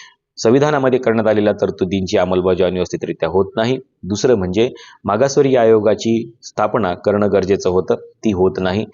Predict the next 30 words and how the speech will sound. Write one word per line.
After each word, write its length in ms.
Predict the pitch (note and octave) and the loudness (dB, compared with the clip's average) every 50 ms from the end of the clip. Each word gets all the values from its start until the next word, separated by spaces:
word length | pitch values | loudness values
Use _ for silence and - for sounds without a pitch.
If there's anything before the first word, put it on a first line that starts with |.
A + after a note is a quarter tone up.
| - - - _ _ _ - | -16 -20 -20 _ _ _ -2
तिसरं 260 | C3+ C#3 C#3 F3 D3 C3 | -2 0 2 2 2 2
म्हणजे 340 | A2 G#2+ G2+ F#2+ A#2 B2 B2 B2 A#2+ - - - _ _ | 2 0 0 2 2 2 2 0 -6 -18 -20 -20 _ _
भारताचं 440 | G#2+ G#2+ A#2 C3 B2+ B2+ B2 - C#3+ | -4 -2 0 0 0 0 0 0 0
परराष्ट्र 460 | - A#2 A2 G2 G2 F#2+ - - G#2+ | 0 0 0 0 0 -2 0 -2 -2
धोरण, 340 | F#2 F#2 F#2 F#2+ G2+ A2 A#2 A#2+ A2 | -2 0 0 0 0 0 0 -4 -6
युनोमध्ये 500 | - G2+ G#2+ A2+ A#2+ A2+ G2+ F#2+ F#2 G2+ | -2 0 2 2 2 2 0 0 0 0
आपल्याला 300 | F#2+ - - F#2+ G2 G2 | 0 0 0 0 0 0
स्थायी 260 | F#2 - - F#2+ G#2 | -2 -2 0 0 0
सदस्यत्व 500 | G#2 - G2+ G2+ F#2+ - A2 G2 - G2 | 2 0 0 0 0 0 -2 -2 -2 -2
हवं 220 | F2+ F2+ F2 F2+ E2+ | -2 0 2 2 2
आहे, 160 | E2+ F2+ F2+ | 2 0 -2
परंतु 400 | - - F#2+ G2 G2 F#2+ - G2 | -2 -2 -2 -2 -2 -2 -4 -4
नेहरू 340 | F#2 G2+ A2 A#2+ A2+ F#2+ E2+ - _ _ _ - | -2 0 0 2 2 0 -2 -4 _ _ _ -2
त्या 100 | A2 G2+ | 0 0
दिशेने 340 | F#2 F#2+ F#2 - G2 F#2+ G2 | 0 0 0 0 -2 -2 -2
पावलं 280 | D#2+ F2+ F2+ F2+ F2+ | -2 0 0 0 0
उचलत 320 | F2+ F2+ F2 F2 E2+ E2 - - | 0 -2 -2 -4 -6 -6 -4 -4
नाहीत. 180 | F#2 G#2 A#2 A#2 - - - - - - - _ _ _ - | -2 -2 -2 -2 -6 -12 -20 -20 -20 -20 -20 _ _ _ 0
चौथं 300 | B2+ C3 G3 - E3+ E3 | 0 0 2 2 0 0
म्हणजे 340 | C#3 B2 A#2+ A#2 C3+ D3 D3+ C#3 - - - _ _ _ - | 0 0 2 2 2 2 0 -2 -8 -20 -20 _ _ _ -4
काश्मीरचा 440 | A2+ - - D3 D#3 D3 C#3 D3 | -2 -2 0 0 0 0 0 0
प्रश्न 340 | B2+ - G#2+ G2+ - - G#2 | 0 0 -2 -2 -2 -4 -2
आहे, 260 | F#2+ F#2 F2+ G2+ A2 A2+ - - - - G2 | -2 -2 0 -2 -2 -2 -4 -8 -8 -2 0
ज्याच्यावरती 500 | G#2+ G#2 G#2 B2 A2 G#2 G2 - - A#3+ | 0 2 2 2 2 2 2 0 0 0
आपण 280 | - - - A#2 A#2+ B2 - - - | 0 0 0 -2 -2 -4 -8 -10 -2
देशाच्या 520 | G2+ G#2 G2+ G#3 A#2 G#2+ G#2 A#2 A#2+ B2+ C3+ - - - - - _ _ | 0 0 2 2 2 0 2 0 0 0 -2 -4 -10 -20 -20 -20 _ _
एकूण 300 | A2+ A2 A2 A2+ D#3+ D3 | 0 0 2 2 2 2
उत्पन्नाच्या 500 | C3+ - - A#2+ A2 G#2 G2+ G2+ A#2+ A#2 A2+ | 0 0 0 -2 0 0 0 -2 -2 -4 -2
पन्नास 360 | - G#2+ G2+ G#2+ A2+ A2 - - | -2 -2 -2 0 -2 -2 -2 -4
टक्के 200 | A2 - C3+ | -2 0 0